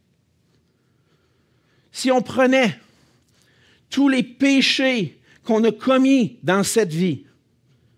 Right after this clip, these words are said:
on pourrait, on peut dire que nous sommes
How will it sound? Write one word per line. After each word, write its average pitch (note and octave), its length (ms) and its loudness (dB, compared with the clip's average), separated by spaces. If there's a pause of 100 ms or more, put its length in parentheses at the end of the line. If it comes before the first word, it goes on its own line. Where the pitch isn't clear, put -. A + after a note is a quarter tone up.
(580)
on F#3 140 -2
pourrait, G3 500 -2
on F3+ 120 -2
peut B3 220 -2
dire E3+ 500 -6 (400)
que G3 80 -2
nous G3 160 0
sommes A3+ 400 -4